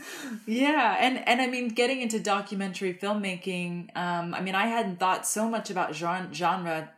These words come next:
to be, to be honest with you. I, my first, um, paid commissioned opportunity was with Field of Vision.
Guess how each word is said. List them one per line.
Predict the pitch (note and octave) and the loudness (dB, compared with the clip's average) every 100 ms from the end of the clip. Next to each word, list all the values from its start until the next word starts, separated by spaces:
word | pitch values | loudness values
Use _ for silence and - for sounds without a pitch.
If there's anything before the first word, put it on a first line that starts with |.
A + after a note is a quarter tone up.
| _ | _
to | - | -4
be, | E3+ E3 E3 D#3+ - | -2 0 -2 -4 -8
to | F3 | -4
be | E3 | 0
honest | E3 E3+ D#3 | 0 -2 -4
with | D3+ D3+ | -6 -2
you. | D3 D3 | 0 0
I, | C#3+ C#3 | -2 -4
my | D#3 D#3 | -6 -4
first, | F3+ F3+ F3+ - - - - - _ - | 0 0 -2 -6 -10 -16 -20 -20 _ -4
um, | D#3+ D3+ D3 | 0 0 -2
paid | - F#3 F#3 F3+ - | -4 0 4 2 0
commissioned | D#3 E3+ F3 E3 D#3 D3+ | -2 -2 -2 -4 -6 -4
opportunity | - D3+ D3+ F3 E3 D#3 D3+ | -4 -4 -4 -4 -4 -2 -2
was | D3 | -4
with | D#3 D3+ | -6 -4
Field | E3 D#3 | -4 -4
of | C#3+ | -2
Vision. | D3 E3+ F3+ G#3 | -4 -4 -6 -8